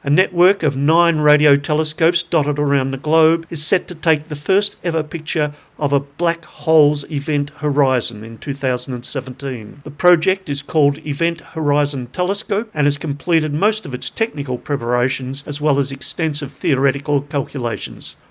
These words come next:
By now you know well our love for big numbers and acronyms, so we are going to call this the E H T. This awesome project will focus on Sagittarius A,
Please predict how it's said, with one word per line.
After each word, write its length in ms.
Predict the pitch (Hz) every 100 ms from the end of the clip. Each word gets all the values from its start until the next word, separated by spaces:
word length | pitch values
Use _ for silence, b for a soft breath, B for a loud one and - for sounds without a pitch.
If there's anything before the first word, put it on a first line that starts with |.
| -
By 140 | 147
now 240 | 143 160 160
you 160 | 151
know 240 | 147 151 147
well 320 | 156 147 131
our 180 | 123 123
love 240 | 139 139
for 140 | -
big 220 | 147 - 143
numbers 360 | 156 151 151
and 120 | 143
acronyms, 580 | 160 - 180 196 214 233 - b b b
so 280 | - 165
we 320 | 165 220 240 226
are 160 | 190
going 180 | 147 151
to 60 | 143
call 300 | 160 147 139
this 360 | 131 131 -
the 240 | - 151 -
E 200 | 147 127
H 340 | 135 117 - _
T. 380 | - 190 113 - _ b b b b b b
This 260 | 214 208 -
awesome 400 | 214 233 - 160
project 580 | 143 127 120 139 139 _ 185
will 180 | 151
focus 580 | 147 - 165 147 160 -
on 260 | - 151 143
Sagittarius 760 | 139 170 131 - 143 135 131
A, 320 | 196 135 107